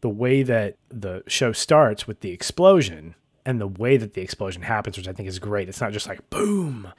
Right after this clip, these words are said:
It's simply just a, oh, a light and then a, and then a rattle. I'm more interested in the event. I'm more interested in how people are handling it, less than are they speaking authentically. And here's the thing.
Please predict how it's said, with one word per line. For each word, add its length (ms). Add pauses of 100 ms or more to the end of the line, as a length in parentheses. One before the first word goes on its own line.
(300)
It's 340 (140)
simply 360
just 220
a, 160 (320)
oh, 280 (120)
a 80
light 400
and 120
then 120
a, 160 (300)
and 120
then 80
a 60
rattle. 580 (460)
I'm 240
more 160
interested 680 (140)
in 140
the 120
event. 500 (260)
I'm 160
more 120
interested 640 (120)
in 400
how 340
people 400
are 160
handling 500
it, 200
less 340
than 380 (480)
are 260
they 440 (100)
speaking 460
authentically. 600 (340)
And 140
here's 160
the 80
thing. 400